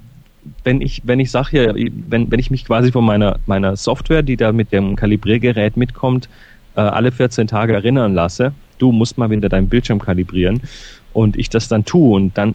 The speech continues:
dann sehe ich an dem Punkt, wenn die Kalibrierung durch ist, ein Vorher-Nachher-Bild und kann relativ genau sehen, ob sich jetzt die Kalibrierung stark verändert hat oder nicht. Und das ist meistens minimal. Das heißt, ähm, ich kann mir an sich relativ sicher sein, dass ich zwischendurch nicht irgendwo massive Änderungen in der Kalibrierung habe.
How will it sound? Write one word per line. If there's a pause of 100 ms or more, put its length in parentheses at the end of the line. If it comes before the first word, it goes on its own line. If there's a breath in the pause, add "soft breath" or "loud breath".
dann
sehe
ich
an
dem
Punkt,
wenn
die
Kalibrierung
durch
ist,
ein
Vorher-Nachher-Bild
und
kann
relativ
genau
sehen,
ob
sich
jetzt
die
Kalibrierung
stark
verändert
hat
oder
nicht. (320 loud breath)
Und
das
ist
meistens
minimal.
Das
heißt, (500 soft breath)
ähm, (120)
ich
kann
mir
an
sich (280)
relativ
sicher
sein,
dass
ich
zwischendurch
nicht
irgendwo
massive
Änderungen
in
der
Kalibrierung
habe.